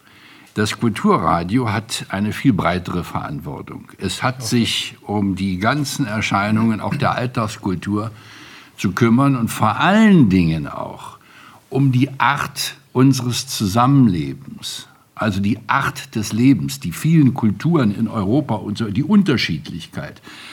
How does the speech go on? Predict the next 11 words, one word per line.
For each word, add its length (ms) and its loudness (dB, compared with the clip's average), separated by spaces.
Ich 200 -4
muss 280 2
also 500 2
in 180 0
einer 320 0
Zeit, 380 -2
Sie 100 0
haben 140 0
das 220 -6
richtig 380 -6
ausgedrückt, 800 -6